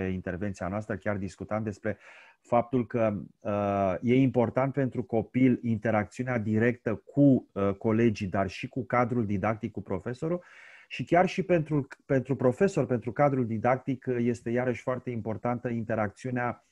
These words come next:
uh, față în față, cu contactul fizic cu, uh, cu elevul,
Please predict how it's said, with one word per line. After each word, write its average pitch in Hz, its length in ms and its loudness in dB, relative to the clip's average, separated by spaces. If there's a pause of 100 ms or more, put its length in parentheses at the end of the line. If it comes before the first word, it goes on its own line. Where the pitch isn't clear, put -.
(200)
uh, 110 840 2
față 123 360 -6
în 110 100 -2
față, 117 440 -2
cu 101 640 -2
contactul 110 540 -2
fizic 104 380 -4
cu, 107 220 -4 (380)
uh, 98 720 2 (100)
cu 104 300 -2
elevul, 123 580 2